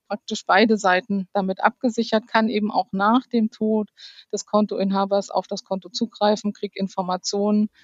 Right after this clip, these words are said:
kann weiter damit handeln. Ähm, und der Unterschied, eine Generalvollmacht ist auch richtig und wichtig, weil man mit einer Generalvollmacht natürlich sehr, sehr viele Dinge regeln kann,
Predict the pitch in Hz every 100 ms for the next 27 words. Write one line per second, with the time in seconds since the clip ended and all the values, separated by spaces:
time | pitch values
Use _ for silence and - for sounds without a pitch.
0 | _ _ _ 196 190 190 190 185 180 170
1 | 185 - 165 180 175 190 - _ _ _
2 | _ 196 196 202 208 202 - - 220 214
3 | 202 226 262 247 240 - - 202 208 208
4 | 202 202 233 - 311 277 247 202 - -
5 | 269 - - 311 - 269 285 247 277 285
6 | 285 269 202 190 208 214 208 202 202 185
7 | 196 190 185 190 226 240 233 226 - 208
8 | - 208 - 202 220 214 - 233 247 277
9 | 285 285 269 277 311 311 - 302